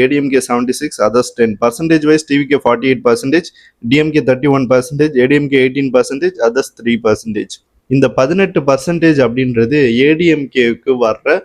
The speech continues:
பாரம்பரிய அடிப்படை வாக்குகள், அதாவது கோர் ஓட்டர்ஸ்ன்னு சொல்லுவாங்க இல்லையா, அந்த கட்சிக்காக நிக்கிற ஓட்டர்ஸ், அவங்க தான் இந்த ஓட்டை போடுறாங்க. மத்தபடி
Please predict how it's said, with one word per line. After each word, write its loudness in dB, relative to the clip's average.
பாரம்பரிய 2
அடிப்படை 0
வாக்குகள், -2
அதாவது 2
கோர் 4
ஓட்டர்ஸ்ன்னு -2
சொல்லுவாங்க 2
இல்லையா, 2
அந்த 2
கட்சிக்காக -2
நிக்கிற 0
ஓட்டர்ஸ், -4
அவங்க 0
தான் 0
இந்த 2
ஓட்டை 0
போடுறாங்க. 0
மத்தபடி 0